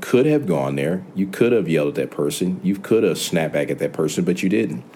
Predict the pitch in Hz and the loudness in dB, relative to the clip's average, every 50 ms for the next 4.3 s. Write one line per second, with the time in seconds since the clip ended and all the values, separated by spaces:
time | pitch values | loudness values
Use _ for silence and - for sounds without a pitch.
0 | - - - - - - - - - - - - - - - - - - 175 170 | -20 -20 -20 -20 -20 -20 -20 -20 -20 -20 -20 -20 -20 -20 -20 -20 -16 -8 -2 0
1 | 82 82 - - - 82 - - 90 95 98 - - - - 107 120 131 - - | 0 0 2 0 -2 -2 0 0 0 0 0 -2 -6 -2 0 2 2 2 0 0
2 | - 104 98 85 - 73 80 85 92 98 101 95 - - 107 104 107 117 - - | 2 2 2 2 0 0 0 0 2 2 2 0 2 2 2 2 2 0 -2 -4
3 | - - - 95 87 82 80 78 76 - - - 78 76 73 - 87 87 92 92 | -8 0 2 2 2 4 2 0 0 -2 -4 -6 -6 -6 -4 -2 0 2 2 4
4 | 101 113 123 127 123 | 4 4 2 2 -2